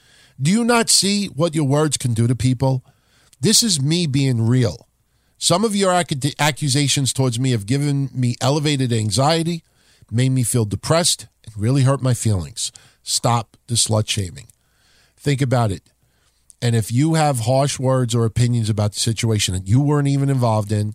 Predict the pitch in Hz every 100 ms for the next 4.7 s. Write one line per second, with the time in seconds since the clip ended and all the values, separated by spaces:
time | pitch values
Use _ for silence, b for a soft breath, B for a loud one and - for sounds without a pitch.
0 | b b b b 117 131 151 147 139 127
1 | 127 123 120 117 120 110 _ - 113 104
2 | 113 113 113 110 98 87 - _ _ -
3 | 110 - 113 113 110 - _ - 107 98
4 | 92 - - 92 87 62